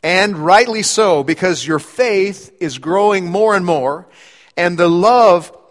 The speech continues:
every one of you has for each other is increasing. Therefore, among God's churches, we boast about your perseverance and faith in all the persecutions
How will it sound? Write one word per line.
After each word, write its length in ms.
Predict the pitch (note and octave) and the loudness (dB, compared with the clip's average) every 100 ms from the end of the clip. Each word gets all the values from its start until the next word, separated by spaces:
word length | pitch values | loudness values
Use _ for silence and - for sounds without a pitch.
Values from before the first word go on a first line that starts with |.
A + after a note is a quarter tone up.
| _ - | _ -6
every 300 | G3+ G#3 A3 | -2 0 -2
one 200 | F#3+ F#3+ | -2 -4
of 100 | E3+ | -4
you 80 | |
has 400 | B2+ F#3 G3+ F#3+ | -6 -2 -2 -2
for 180 | - D#3 | -4 -8
each 160 | E3 G#3 | -8 -2
other 400 | A3 D#3+ E3 F3+ _ _ - | -2 -2 -8 -12 _ _ -16
is 160 | E3+ | -12
increasing. 680 | F#3+ G#3 - A#3+ B3+ - A2 _ _ _ _ _ _ | -12 -12 -14 -14 -14 -14 -16 _ _ _ _ _ _
Therefore, 500 | E3 A#3+ A#3 G3 F#3 | 4 4 4 2 4
among 260 | F#3+ G#3 | 4 4
God's 300 | F#3 F#3 E3+ | 6 4 4
churches, 440 | - A#3 B3 G3 D#3 | -2 -4 -4 -8 -8
we 160 | G#3 | -8
boast 520 | G3+ G3+ A#3+ G#3+ - | -4 2 2 2 -6
about 360 | D#3+ D3+ D#3+ D3+ | -2 0 0 -2
your 200 | F3+ G#3 | -4 -4
perseverance 840 | G#3 G3+ - E3+ F3+ F#3+ C#3 - - | -4 -6 -6 -10 -8 -8 -10 -14 -16
and 220 | - B2+ A#2 | -14 -14 -14
faith 480 | - F#3+ C#3+ - _ _ _ _ - - | -8 -8 -8 -14 _ _ _ _ -20 -12
in 120 | B2+ | -6
all 260 | C#3 F3 | 2 4
the 80 | F3+ | 2
persecutions 880 | E3+ F#3 - E3 F#3 D3+ A#2 G#2 F#2 | -2 -6 -8 -10 -12 -12 -14 -18 -20